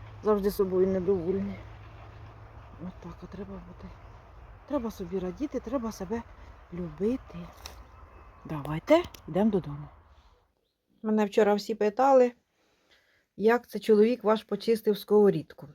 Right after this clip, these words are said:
Ну, ось так, оце він вмикає, оцей станок у нього такий. І отак ставить, тримає, а воно тре. Я не хочу зараз вмикати, ну, ви зрозуміли.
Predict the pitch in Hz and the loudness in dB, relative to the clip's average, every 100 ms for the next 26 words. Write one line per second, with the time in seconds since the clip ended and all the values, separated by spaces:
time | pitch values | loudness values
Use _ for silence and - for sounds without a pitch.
0 | - 220 277 - 196 185 190 208 202 202 | -2 2 2 2 0 2 2 4 4 0
1 | 160 185 208 202 185 175 170 170 _ _ | -4 0 2 2 4 4 4 0 _ _
2 | _ _ _ _ - - 180 165 165 _ | _ _ _ _ -20 -4 0 0 -4 _
3 | _ _ _ _ _ _ _ _ _ - | _ _ _ _ _ _ _ _ _ -2
4 | - 269 320 381 - 202 180 170 175 175 | 6 8 8 4 4 2 2 0 -4 -12
5 | - 165 - - - - - _ - 359 | -14 -18 -20 -20 -20 -20 -20 _ -10 -2
6 | 349 240 - 214 - - _ _ _ _ | 2 2 0 -4 -6 -16 _ _ _ _
7 | _ _ _ _ - - - 240 247 202 | _ _ _ _ -8 -6 4 6 8 6
8 | - 196 202 220 254 196 170 170 180 220 | 4 2 4 6 6 6 6 4 2 2
9 | 214 - _ _ 160 156 147 _ _ _ | 0 -8 _ _ -4 -4 -6 _ _ _
10 | _ - 202 214 185 185 170 175 170 175 | _ 0 6 6 6 2 -4 -2 -2 -2
11 | 226 262 370 339 214 247 233 214 208 185 | -2 -2 0 0 0 2 4 4 4 2
12 | 190 156 151 | 2 0 -2